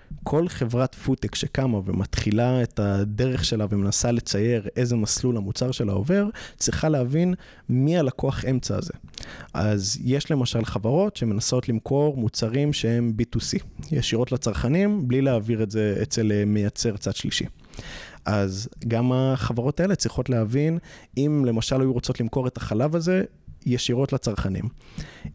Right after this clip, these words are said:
אם היו משווקות אותו בתור אבקה, זה מוצר שהוא מאוד שונה מהמוצרים שהצרכנים,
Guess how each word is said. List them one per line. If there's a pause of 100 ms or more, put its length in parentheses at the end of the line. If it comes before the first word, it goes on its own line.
(140)
אם
היו
משווקות
אותו
בתור
אבקה, (320)
זה
מוצר
שהוא
מאוד
שונה (120)
מהמוצרים
שהצרכנים,